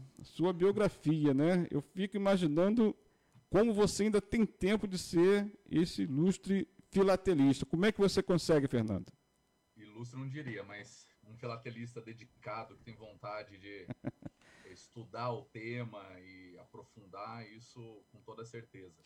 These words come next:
Speaker 1: E tem
Speaker 2: Mas,
Speaker 1: gente que
Speaker 2: é,
Speaker 1: fala que
Speaker 2: eu
Speaker 1: não
Speaker 2: faço
Speaker 1: tem
Speaker 2: questão
Speaker 1: tempo pra fazer
Speaker 2: até, assim, de
Speaker 1: filatelia.
Speaker 2: mostrar essa interdisciplinaridade que eu tenho, porque foi essa interdisciplinaridade que me permitiu, é, enriquecer os meus estudos filatélicos. Então, assim, é,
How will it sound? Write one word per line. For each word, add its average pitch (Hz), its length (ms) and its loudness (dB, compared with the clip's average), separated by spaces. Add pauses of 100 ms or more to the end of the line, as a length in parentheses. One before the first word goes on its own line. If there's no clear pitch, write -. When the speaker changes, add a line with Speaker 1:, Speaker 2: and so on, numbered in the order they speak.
(320)
Speaker 1:
E 104 80 -8
tem 156 200 -2
Speaker 2:
Mas, 123 120 0
Speaker 1:
gente 151 280 -2
que 180 80 -2
Speaker 2:
é, 151 40 -2
Speaker 1:
fala 156 300 0
que - 80 -6
Speaker 2:
eu 185 40 -2
Speaker 1:
não 185 80 0
Speaker 2:
faço 180 80 -4
Speaker 1:
tem 196 120 -4
Speaker 2:
questão - 200 -2
Speaker 1:
tempo 165 80 -2
pra 170 100 -4
fazer 143 200 -2
Speaker 2:
até, 135 160 -4
assim, 127 60 -2
de - 60 -14 (100)
Speaker 1:
filatelia. 98 220 -2
Speaker 2:
mostrar 131 880 -14 (100)
essa 110 280 -16
interdisciplinaridade 123 1120 -14
que - 80 -20
eu 104 140 -20
tenho, 127 280 -16 (600)
porque 131 240 -16
foi 165 240 -12
essa 160 420 -12
interdisciplinaridade 135 1080 -16
que 156 80 -20
me 156 80 -16
permitiu, 143 640 -16 (640)
é, 131 480 -12
enriquecer 147 720 -12
os 147 100 -14
meus 147 240 -12
estudos 135 420 -20
filatélicos. 107 800 -16
Então, 120 320 -14
assim, 123 300 -14
é, 120 180 -14